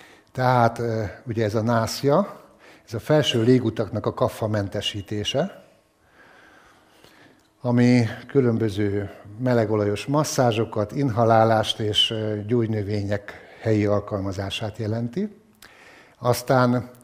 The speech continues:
ö, na ez a vége, ugye, hogy kinyúlik. Ö, ez a vamana, ez a vamana a hánytatás. Ez a legnagyobb, ö, kezelési módja a, a pancsakarmának.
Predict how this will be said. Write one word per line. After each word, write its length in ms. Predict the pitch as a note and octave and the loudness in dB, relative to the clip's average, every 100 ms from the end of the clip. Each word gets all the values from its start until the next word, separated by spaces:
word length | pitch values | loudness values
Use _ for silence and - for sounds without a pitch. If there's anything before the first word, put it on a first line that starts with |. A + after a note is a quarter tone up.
| - _ _ _ | -20 _ _ _
ö, 460 | A#2 A#2 A2+ A2+ A2 G#2+ - | -2 0 2 2 -2 -6 -6
na 80 | C3+ | -2
ez 120 | C3+ | 2
a 80 | C3 | 6
vége, 360 | C3 A2 A2 A2 | 6 4 2 0
ugye, 200 | G#2+ G#2+ | 0 -2
hogy 360 | A2 G#2 - - _ _ _ - _ _ | -4 -6 -14 -20 _ _ _ -20 _ _
kinyúlik. 540 | - A#2 G2+ B2+ - - - - _ - - - - - | -2 0 0 -4 -12 -16 -20 -20 _ -20 -20 -20 -20 -6
Ö, 280 | A#2 A#2 A2+ - - - - - - - | -2 0 0 -4 -16 -20 -20 -20 -10 4
ez 160 | D#3 | 6
a 80 | C#3+ | 8
vamana, 540 | C3 C#3+ B2 B2+ D#3 - - - - _ _ - - - - - | 10 10 8 6 4 2 -10 -20 -20 _ _ -20 -20 -20 -16 -4
ez 140 | C3+ | 2
a 80 | B2 | 2
vamana 440 | B2+ C3+ B2 A#2+ | 4 2 2 2
a 40 | A2+ | 2
hánytatás. 960 | C#3+ C3+ A#2 A#2 - G2 G2+ - - - _ _ _ _ _ _ - | 4 4 4 0 -2 -4 -6 -10 -14 -20 _ _ _ _ _ _ -2
Ez 160 | E3+ | 4
a 60 | D#3+ | 6
legnagyobb, 600 | D3+ D3 B2+ A#2+ A#2 A2 | 6 6 4 4 2 0
ö, 280 | A2+ A2+ A2+ | -2 0 -2
kezelési 580 | C3+ A2+ G#2+ G#2+ - A2+ | 0 2 2 0 -4 -4
módja 520 | A2+ G#2+ G2 G#2 G#2 | -4 -4 -6 -6 -6
a, 420 | - A2 G#2 G2+ - _ _ _ _ _ _ _ _ _ | -8 -10 -10 -12 -16 _ _ _ _ _ _ _ _ _
a 160 | - A2+ | -14 -10
pancsakarmának. 1200 | - A#2 A2+ A2+ A#2 A#2 B2 B2+ E3 - - | -4 -4 -2 -4 -2 -2 -2 0 -2 -4 -16